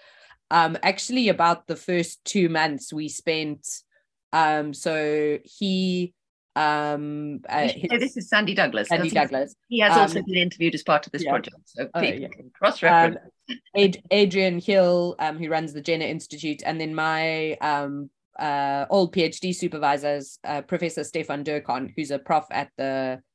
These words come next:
Speaker 1: um, uh, public policy school as well. Uh, and so he was, um, at that time, had just left as the chief economist at diffid.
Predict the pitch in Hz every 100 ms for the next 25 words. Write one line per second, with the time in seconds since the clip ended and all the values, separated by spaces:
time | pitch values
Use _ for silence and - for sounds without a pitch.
0 | _ 143 139 131 131 131 127 127 123 117
1 | _ - - 143 135 135 131 165 143 -
2 | 143 139 127 151 139 139 170 151 143 135
3 | - 135 131 127 127 _ _ _ - 170
4 | 160 151 - _ - 170 196 190 170 160
5 | 156 135 - - 147 143 139 135 135 135
6 | 160 151 151 - 151 143 147 139 160 -
7 | 160 151 156 147 131 151 - 147 151 160
8 | 143 139 127 139 - 151 110 110